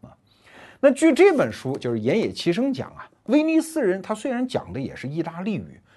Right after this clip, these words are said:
但是他讲话轻声细气，跟隔壁的佛罗伦萨人就不太一样。佛罗伦萨人讲话特别着急，这为啥呢？据岩野七生分析，他说这肯定跟威尼斯人在海洋上，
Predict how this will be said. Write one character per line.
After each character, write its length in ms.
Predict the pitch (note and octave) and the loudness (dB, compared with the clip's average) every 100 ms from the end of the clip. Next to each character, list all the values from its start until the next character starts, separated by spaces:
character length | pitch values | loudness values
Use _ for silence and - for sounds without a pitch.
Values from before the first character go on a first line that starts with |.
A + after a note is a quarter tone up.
| _ | _
但 140 | F4 | -6
是 60 | F4 | -4
他 100 | D#4+ | -6
讲 240 | - - | -8 -8
话 240 | - C3+ - | -6 -6 -8
轻 340 | - - D#4 D4 | -8 -6 -4 -4
声 240 | C4 A#3+ | -4 -4
细 240 | - E3+ | -4 -8
气， 300 | C3 - G3+ _ _ - - - | -8 -10 -12 _ _ -20 -14 2
跟 160 | D4+ B3 | 2 4
隔 200 | D#3+ B3 | 6 6
壁 200 | C#4+ A#3+ | 6 0
的 80 | F3 | 0
佛 160 | G3+ | 2
罗 100 | G#3 | 2
伦 160 | F#3+ G#3+ | 2 0
萨 180 | C#4+ F#3+ | 0 0
人 160 | G#2+ | -2
就 120 | C3+ | -2
不 100 | D#3 | -4
太 140 | D3 D#3+ | -2 -4
一 140 | C#3 | -4
样。 140 | F#3 - - | -8 -8 -4
佛 120 | A3 | 2
罗 120 | C4+ | 2
伦 160 | A#3+ B3+ | 2 -2
萨 160 | D3+ | -2
人 120 | E3+ F3+ | -4 -2
讲 200 | - B2+ | -4 -6
话 120 | - - | -10 -2
特 200 | - D#3+ | 2 4
别 120 | F3+ | 4
着 220 | G3 G3 | 4 2
急， 260 | D3 C3+ - _ - - - | 0 -6 -10 _ -20 -20 -14
这 80 | - | 2
为 160 | D#4 F#4 | 6 6
啥 180 | F3+ D#3 | 6 2
呢？ 220 | A3 A#3+ - | 2 0 -10
据 220 | - F#3+ F#3+ | 0 4 4
岩 240 | D3 G3 | 4 4
野 140 | C#3+ | 2
七 180 | A2+ - | -2 -2
生 180 | F3 F#3+ | -2 -2
分 220 | - B2 | -2 -4
析， 160 | A2+ D2+ _ _ | -4 -12 _ _
他 80 | - | -14
说 100 | F#2 | -10
这 140 | G2+ | -8
肯 240 | A2 - D#2+ | -8 -8 -4
定 180 | D3 B2+ | -4 -2
跟 220 | A2+ A2 | -4 -4
威 100 | B2+ | -4
尼 100 | B2+ | -2
斯 220 | B2+ - A2+ | -2 -4 -6
人 180 | A2+ - | -6 -6
在 100 | A#2 | -8
海 280 | - A2+ E2+ | -6 -8 -8
洋 260 | D#2+ G#2+ | -10 -8
上， 180 | C3 | -8